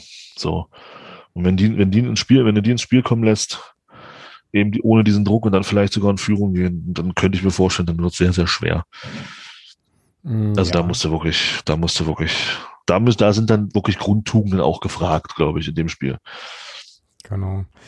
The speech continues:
Speaker 1: Und die Räume, die du dann hast, aufgrund dessen, dass Bayern spielen will, kannst du natürlich mit deiner eigenen Spielweise dann auch gut bespielen.
Speaker 2: Genau.
Speaker 1: Also ich, ja, doch.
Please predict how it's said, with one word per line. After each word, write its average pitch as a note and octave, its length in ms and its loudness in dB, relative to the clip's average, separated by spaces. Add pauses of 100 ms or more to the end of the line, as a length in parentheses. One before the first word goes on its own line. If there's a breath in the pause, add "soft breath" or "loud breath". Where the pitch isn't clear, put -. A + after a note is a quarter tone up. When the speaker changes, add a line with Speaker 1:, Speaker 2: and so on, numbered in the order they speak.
(140 loud breath)
Speaker 1:
Und A2 160 2
die G#2+ 40 6
Räume, G#2+ 320 4
die B2 100 4
du B2 80 4
dann A#2 220 4
hast, B2+ 220 2
aufgrund A#2 320 0
dessen, A2 220 0
dass A2 120 -2
Bayern G#2 260 2
spielen C3+ 400 -2
will, D3+ 220 0
kannst - 260 -4
du C3 60 -2
natürlich B2+ 300 -2
mit A#2+ 160 -4
deiner A2+ 220 4
eigenen A2+ 240 0
Spielweise A2 480 0
dann - 180 -6
auch - 180 -8
gut F#2 120 -6 (180)
bespielen. E2 460 -2 (320 loud breath)
Speaker 2:
Genau. G2 240 0
Speaker 1:
Also F2+ 200 0
ich, - 300 -4 (2250 loud breath)
ja, A#2+ 380 4 (480 loud breath)
doch. - 240 0